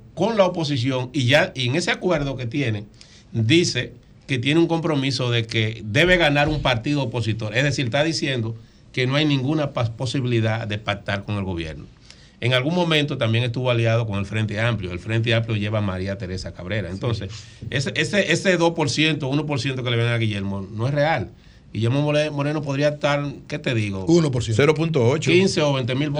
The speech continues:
Speaker 1: votos.
Speaker 2: la, eh,
Speaker 1: Si el, si el gobierno está tan desesperado por quince o veinte mil votos, significa que está en una situación
Speaker 2: Eh,
Speaker 1: bastante incómoda.
Speaker 2: doctor, eh, hoy, objetivamente, ¿no?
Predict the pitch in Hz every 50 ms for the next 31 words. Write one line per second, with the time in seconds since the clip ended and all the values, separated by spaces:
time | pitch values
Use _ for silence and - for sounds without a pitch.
0 | 135 143 - - 98 - 131 131 135 135 131 127 - - 143 139 135 135 135 156
1 | 160 165 - - - - - 160 156 151 147 147 151 151 185 233 240 - 226 220
2 | 220 - 220 220 208 196 185 - 180 - - 147 143 147 151 143 131 117 135 120
3 | 117 113 139 156 156 117 - 113 107 - - - - - - - - - - -
4 | - 117 120 127 123 120 123 120 131 127 120 120 117 110 117 107 113 107 104 95
5 | - 110 120 117 113 151 147 156 160 165 160 131 120 113 107 101 - - 113 120
6 | 127 131 - 123 120 113 - 90 - - 143 135 110 147 139 123 143 143 - -
7 | - 123 - 127 - - - - - - - 214 220 202 165 127 117 117 113 -
8 | - 139 143 143 120 135 127 120 - 196 196 180 151 123 113 107 101 95 87 85
9 | - 87 101 135 151 139 127 -